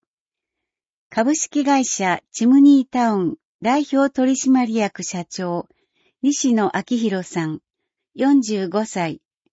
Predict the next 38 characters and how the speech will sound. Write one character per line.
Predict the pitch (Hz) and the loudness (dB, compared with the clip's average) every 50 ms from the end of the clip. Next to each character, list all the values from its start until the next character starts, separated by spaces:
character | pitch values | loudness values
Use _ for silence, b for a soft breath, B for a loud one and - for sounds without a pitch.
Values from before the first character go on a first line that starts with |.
| _ _ _ _ _ _ _ _ _ _ _ _ _ _ _ _ _ _ - | _ _ _ _ _ _ _ _ _ _ _ _ _ _ _ _ _ _ -4
プ | 233 233 | -2 0
ロ | 262 277 | 0 0
フ | 262 - 277 | 0 0 0
ィ | 254 233 202 180 | 0 0 0 -2
ー | |
ル。 | 165 165 160 - - _ _ _ _ _ _ _ _ _ _ _ _ _ _ _ | -4 -4 -6 -6 -10 _ _ _ _ _ _ _ _ _ _ _ _ _ _ _
市 | - - - 285 294 277 | -10 -4 0 0 0 0
出 | - - 247 233 | 0 -2 -4 -4
身 | - - - - 262 254 247 247 233 | -4 -6 -2 0 2 4 4 4 4
の | 233 226 196 - | 2 0 -2 -4
芸 | 175 196 214 220 240 240 | -4 -2 0 0 2 2
人、 | 226 226 220 214 214 208 - - _ - | 2 2 2 0 -2 -4 -6 -8 _ -6
童 | 175 202 220 247 | -2 0 2 2
話 | 254 254 247 | 2 2 0
作 | - - 233 226 - _ _ | -2 -2 -4 -4 -4 _ _
家。 | _ - 170 - - _ _ _ _ _ _ _ _ _ _ _ _ _ _ _ _ _ _ | _ -10 -10 -10 -10 _ _ _ _ _ _ _ _ _ _ _ _ _ _ _ _ _ _
二 | 226 233 | -6 -6
千 | - - 294 294 262 240 | -2 0 2 2 2 2
十 | 202 220 240 247 | 2 0 -2 0
六 | 240 240 226 - 226 226 | 0 -2 -2 -2 -2 0
年 | 233 233 220 202 196 | 0 0 0 -2 -2
に | 190 190 | -4 -4
出 | - - - 196 - _ - | -6 -6 -8 -8 -8 _ -4
版 | 226 226 226 220 | -2 -2 -2 -4
さ | - - 214 | -4 -6 -6
れ | 202 202 | -6 -6
た | - - 196 180 - | -6 -6 -6 -6 -4
代 | - 214 226 247 | -2 -2 -2 -2
表 | 240 - 262 247 233 208 | -2 -2 -2 -2 -2 -2
作、 | - - 190 175 - - - 160 160 - - _ _ _ _ _ _ _ _ _ | -6 -8 -10 -10 -10 -8 -6 -4 -4 -6 -8 _ _ _ _ _ _ _ _ _
煙 | - 208 240 262 269 | -4 0 0 2 2
突 | 262 285 262 269 - 262 247 | 0 -2 -4 -4 -2 -2 0
町 | 247 247 247 - - 233 | 0 0 -2 -4 -4 -2
の | 240 233 226 | -2 -2 -4
プ | - 233 - | -6 -10 -8
ペ | - 214 196 | -6 -4 -4
ル | 180 180 175 | -4 -4 -4
は、 | 170 165 160 | -4 -4 -6